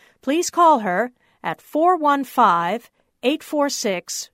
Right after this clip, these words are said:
two zero two seven and leave your name and mailing address. Be sure to speak slowly and clearly.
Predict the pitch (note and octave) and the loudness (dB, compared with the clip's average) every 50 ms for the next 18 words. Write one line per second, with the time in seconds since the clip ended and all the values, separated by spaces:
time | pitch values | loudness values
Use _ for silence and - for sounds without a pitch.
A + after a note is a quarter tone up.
0 | _ - - D#4+ E4+ E4 A3+ A#3 A#3+ G#3+ G#3+ A3+ A#3+ C4+ B3+ - - B3 G#3 F#3+ | _ -12 -6 -4 -4 -4 0 0 0 2 4 2 2 2 0 -4 -6 -6 -6 -6
1 | - - D#4 C#4+ B3+ G3+ F#3 G3+ A3+ B3 _ _ _ _ _ _ _ - A3+ A3 | -4 -2 0 0 0 0 -4 -6 -8 -10 _ _ _ _ _ _ _ -6 -4 -2
2 | A3 A3+ C4 D#4+ E4+ D#4 E4+ F4 E4+ D#4 C4+ A3+ G3 F#3 F#3 F#3+ A3 - - A#3 | -2 0 -2 -2 0 0 0 0 0 0 0 -2 -2 -2 -4 -6 -6 -6 -4 -4
3 | A#3 B3 A#3+ A3+ B3 A#3+ A3 F#3+ F#3 F3 E3 D3+ E3 D#3 D3 C#3+ - - - - | -2 -2 -2 -2 -2 -2 -2 -2 -4 -6 -8 -8 -8 -8 -8 -10 -12 -16 -18 -20
4 | _ _ _ _ _ _ _ _ _ _ _ - A#3+ B3+ B3 - D#4+ E4+ F#4+ F#4+ | _ _ _ _ _ _ _ _ _ _ _ -4 -4 -4 -2 -2 -2 -2 -2 -2
5 | - F4+ D4 - - C4+ A#3+ - - - C4+ B3+ C4 C#4 C#4+ C#4+ C#4+ - - A3+ | -2 -6 -8 -6 -6 -8 -8 -8 -6 -2 0 0 0 0 0 -2 -4 -4 -4 -4
6 | A3+ A#3 A3+ - - B3+ A#3+ G#3 F3+ E3+ D#3 C#3+ C#3+ - | -4 -6 -6 -8 -4 -4 -2 -2 -4 -6 -10 -14 -16 -20